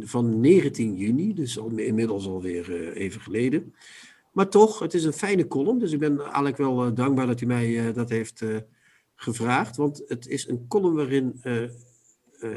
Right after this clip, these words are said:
Tommy probeert een bitchfight te ontketenen.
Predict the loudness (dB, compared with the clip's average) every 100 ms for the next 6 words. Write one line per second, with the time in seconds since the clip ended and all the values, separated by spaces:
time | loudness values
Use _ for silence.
0 | -6 -2 0 0 -2 -4 -2 0 0 -2
1 | -2 0 0 -2 -8 -10 -12 -16 -14 -14
2 | -8 -6 -6 -8 -12